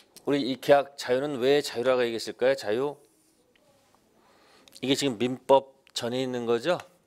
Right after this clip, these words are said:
어디 있는 거예요? 민법 전에, 전에 있는 계약은 무슨 계약이었습니까? 민법 전에 있는 계약을 뭐라고 했어요?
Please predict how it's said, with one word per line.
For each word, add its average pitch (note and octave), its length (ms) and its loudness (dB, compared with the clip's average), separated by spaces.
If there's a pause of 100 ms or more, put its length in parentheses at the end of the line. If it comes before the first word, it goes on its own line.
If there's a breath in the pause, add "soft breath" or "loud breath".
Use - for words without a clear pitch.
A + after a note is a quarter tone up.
(380)
어디 A2 200 -2
있는 B2+ 200 -2
거예요? C3+ 380 2 (1400 loud breath)
민법 C3 640 2
전에, A#2+ 800 -2 (400 soft breath)
전에 C3+ 1000 -2
있는 C3 540 -4 (120)
계약은 B2 600 0 (120)
무슨 B2+ 340 -6
계약이었습니까? A#2 920 0 (840 loud breath)
민법 A#2+ 380 0
전에 C3 180 0
있는 B2+ 140 -4
계약을 B2+ 280 2
뭐라고 A#2 240 2
했어요? A#2+ 680 0